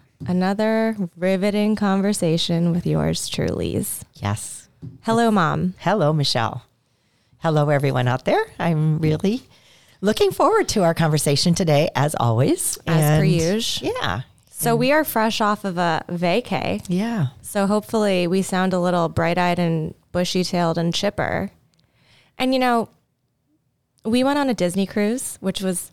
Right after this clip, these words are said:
Speaker 1: not sponsored, but Disney sponsored us because we loved it.
Speaker 2: Yeah,
Speaker 1: It
Speaker 2: it
Speaker 1: was
Speaker 2: was
Speaker 1: a great
Speaker 2: really fun.
Speaker 1: time. So
Speaker 2: It
Speaker 1: highly
Speaker 2: was.
Speaker 1: recommend, you know,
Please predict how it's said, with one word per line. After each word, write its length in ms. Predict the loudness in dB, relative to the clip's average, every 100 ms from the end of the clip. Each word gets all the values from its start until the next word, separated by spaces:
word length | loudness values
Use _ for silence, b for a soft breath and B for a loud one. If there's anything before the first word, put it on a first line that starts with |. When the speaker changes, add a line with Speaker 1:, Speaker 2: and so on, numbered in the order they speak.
| -8
Speaker 1:
not 240 | -6 -6
sponsored, 500 | -4 -2 -2 -2 -2
but 160 | -4 -2
Disney 300 | -2 0 -2
sponsored 360 | 0 -2 0
us 100 | -2
because 220 | -2 -2 0
we 140 | 2
loved 300 | 2 0 0
it. 180 | -4 -4 _ _ _ _ _ -4
Speaker 2:
Yeah, 140 | 0
Speaker 1:
It 60 | 2
Speaker 2:
it 40 |
Speaker 1:
was 120 | 2
Speaker 2:
was 60 | 2
Speaker 1:
a 0 |
great 260 | 0 0
Speaker 2:
really 100 | 0
fun. 100 | 0
Speaker 1:
time. 160 | -2 -6 _ -4
So 140 | -2
Speaker 2:
It 60 | 2
Speaker 1:
highly 260 | 2 2 2
Speaker 2:
was. 80 |
Speaker 1:
recommend, 680 | 0 0 0 0 -2 -4 -10 -18 _ -20 -20 _ _ _ _ _ _ -6
you 140 | -2
know, 280 | 0 -2